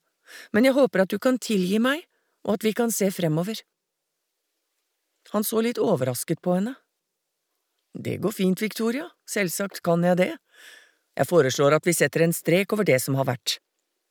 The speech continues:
Han smilte. Victoria trakk til seg hånden og kjente seg lettet. Brage hadde all grunn til å være sur på henne,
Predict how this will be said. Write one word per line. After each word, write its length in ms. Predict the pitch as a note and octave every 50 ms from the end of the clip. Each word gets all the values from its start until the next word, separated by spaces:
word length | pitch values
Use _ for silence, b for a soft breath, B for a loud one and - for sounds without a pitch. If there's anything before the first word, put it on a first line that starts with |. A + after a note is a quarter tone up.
| _ _ _ _ _ _ _ -
Han 140 | - F3+ F3+ -
smilte. 500 | - G3 F#3+ D#3+ B2+ - - - G3 F#3+ _ _ _ _ _ _ _ _ _ _ _ _ _ _ _ _ B B B B B B B B B B B B
Victoria 460 | - A3 - - - A3 G#3+ G#3+ A3 A3
trakk 300 | - - G3+ G3+ G3+ -
til 140 | - G#3 F3+ E3+
seg 200 | - - F#3+ F3+
hånden 320 | F#3 E3 E3+ F3 G#3+ B3+ B3+ -
og 120 | - G3+
kjente 280 | - - G#3 F3+ - C#3+
seg 160 | - F3 D#3+ F3
lettet. 480 | F3+ E3 - - F3 - - - - - _ _ _ _ _ _ B B B B B B _
Brage 320 | - A3+ A#3 G3+ F3+ F3+ F3
hadde 220 | F3+ F3 G3+ - -
all 220 | G3 G3+ A#3+ C#4 A3
grunn 280 | G#3 G#3+ G#3+ B3+ C#4 -
til 140 | - G3+ F#3
å 60 | F3
være 180 | F3+ F3 G#3 -
sur 240 | - E3 C#3+ C#3+ -
på 120 | - F3 F3
henne, 220 | F3+ G3 B3 B3